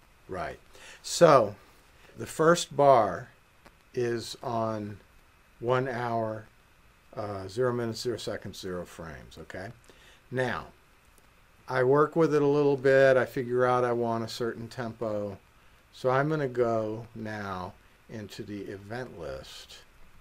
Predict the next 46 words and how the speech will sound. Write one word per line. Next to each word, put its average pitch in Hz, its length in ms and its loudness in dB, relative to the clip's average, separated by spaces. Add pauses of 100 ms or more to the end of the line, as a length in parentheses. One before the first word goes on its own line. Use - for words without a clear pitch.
(800)
and 87 460 -10 (100)
I 98 260 -10
am 95 280 -14
going 95 440 -12 (140)
to, 87 420 -14 (180)
wait 85 120 -18
a - 20 -18
minute, 78 220 -18
I 80 100 -18
need 85 200 -16
to 101 100 -18
be 82 340 -16
in 87 80 -18
the 80 80 -18
conductor 80 540 -18
track. 69 560 -20 (800)
And - 220 -16
there's 123 240 -6
a 127 40 -6
number 143 300 0
of 101 80 -6
different 107 300 -10
ways 92 320 -12
to - 60 -20
do 95 180 -12
this, 80 340 -14
but 92 100 -16
the 92 60 -18
point 104 360 -12
is, 92 180 -14
is 80 120 -20
you 82 120 -16
need 87 320 -14
to - 80 -20 (100)
put 95 80 -16
in 85 140 -16
a 78 60 -18
tempo 76 360 -18 (140)
change. - 560 -20 (680)
So 143 240 -2
let's 180 320 4
say 160 260 2
I 135 120 6
wanted 127 400 0
to - 100 -14
do 104 640 -8